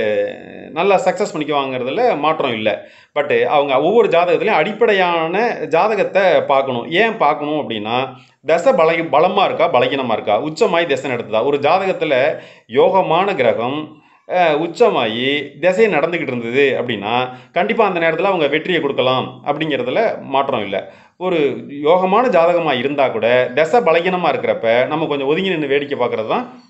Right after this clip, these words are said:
அ, நல்லது. ஒரு பலமான, அ, திசையா இருந்ததுன்னா, கண்டிப்பா அவங்க வெற்றி பெறுவாங்க அப்படிங்கிறது தான்.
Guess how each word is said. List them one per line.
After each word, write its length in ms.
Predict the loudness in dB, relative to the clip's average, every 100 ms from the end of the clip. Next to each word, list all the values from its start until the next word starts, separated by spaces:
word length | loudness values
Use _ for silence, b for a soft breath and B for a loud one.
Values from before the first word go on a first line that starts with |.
| -14
அ, 60 | -6
நல்லது. 580 | -2 0 0 -2 -8 b b b -4
ஒரு 300 | 0 2 0
பலமான, 800 | 2 2 2 2 2 2 0 -2 -8 -4
அ, 440 | 0 2 2 0 0
திசையா 520 | 0 2 2 2 2
இருந்ததுன்னா, 800 | -2 -2 -4 -4 -2 -2 -2 -2
கண்டிப்பா 360 | 0 0 2 2
அவங்க 380 | 2 2 0
வெற்றி 240 | 0 -2 -2
பெறுவாங்க 480 | 0 2 2 2 0
அப்படிங்கிறது 320 | -2 -6 -6
தான். 220 | -8 -8